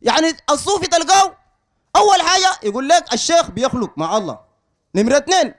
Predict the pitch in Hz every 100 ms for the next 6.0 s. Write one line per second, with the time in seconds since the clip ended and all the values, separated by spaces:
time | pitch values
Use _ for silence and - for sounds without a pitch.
0 | _ _ - 226 - 339 330 - 180 254
1 | 269 226 208 214 254 - _ _ _ _
2 | _ - 247 - 339 349 - _ _ 214
3 | 240 226 202 185 302 202 107 _ _ _
4 | - 277 - 320 370 349 196 170 240 294
5 | 339 294 - 311 339 _ _ - 427